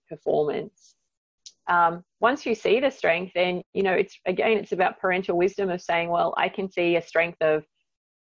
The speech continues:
strength with words, or a strength in art, or a strength with creativity, or a strength with technology. So what can I do as a parent to cultivate an environment, um, that helps to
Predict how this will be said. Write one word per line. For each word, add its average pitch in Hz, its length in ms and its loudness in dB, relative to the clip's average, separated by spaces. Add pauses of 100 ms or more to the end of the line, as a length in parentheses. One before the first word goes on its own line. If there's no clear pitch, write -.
(100)
strength 185 320 -2
with 170 180 -8
words, 202 600 4
or 160 120 2
a 160 60 -2
strength 175 360 -2 (100)
in 165 200 -8
art, 185 480 4
or 160 60 2
a 156 40 -4
strength 170 340 -6
with 165 100 -20 (200)
creativity, 196 840 2
or 160 80 2
a 151 40 -10
strength 160 320 -4
with 160 160 -16
technology. 202 800 0
So 180 240 2 (240)
what 214 180 2
can 202 140 0
I 202 180 4
do 185 200 -2
as 165 140 -4
a - 60 -20
parent 214 580 2
to 175 300 -2 (240)
cultivate 185 540 2
an 175 140 -2
environment, 160 720 -2 (520)
um, 160 420 0 (320)
that 170 140 0
helps 180 340 -2
to 170 340 2